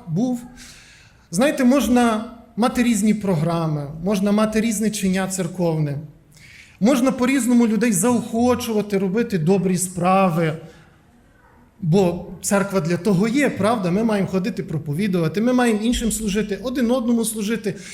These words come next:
Богові служити. Но ви знаєте, якщо немає Божої благодаті, якщо Ісус Христос не торкається сердець людських, як тут написано, що ми нове творіння.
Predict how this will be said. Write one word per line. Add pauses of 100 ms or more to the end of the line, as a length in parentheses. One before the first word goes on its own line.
(120)
Богові
служити. (1500)
Но
ви
знаєте,
якщо
немає
Божої
благодаті, (480)
якщо
Ісус
Христос
не
торкається
сердець
людських,
як
тут
написано, (220)
що
ми
нове
творіння.